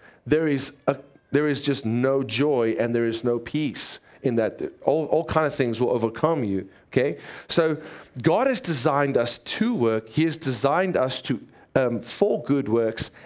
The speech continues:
and he has designed opportunities that you and I will be able to walk into. Let us not miss those opportunities when they come around, because they are gonna require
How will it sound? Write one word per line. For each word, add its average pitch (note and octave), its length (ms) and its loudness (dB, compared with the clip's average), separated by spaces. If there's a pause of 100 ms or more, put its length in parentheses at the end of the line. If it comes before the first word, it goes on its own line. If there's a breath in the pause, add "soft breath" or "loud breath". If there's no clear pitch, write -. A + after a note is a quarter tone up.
and C#3+ 140 0
he F#3 180 0
has G#3 100 -2
designed D3+ 420 0
opportunities D#3+ 840 -2
that A#2 160 -2
you C#3 120 0
and D3+ 80 0
I C3+ 140 0
will B2+ 200 0
be B2+ 140 0
able B2+ 160 -2
to A#2+ 120 -6
walk A#2 340 -2
into. C#3+ 600 -2 (260 loud breath)
Let A#2+ 240 2
us D#3 180 -4
not D3 160 0
miss A#2 180 0
those A#2+ 180 -2
opportunities A#2 640 -2
when G#2 100 -2
they G#2 80 -2
come G#2+ 200 -6
around, G2 360 -2
because G2+ 280 -4
they G#2+ 180 0
are A#2 220 0
gonna G2+ 260 -2
require F#2+ 580 -2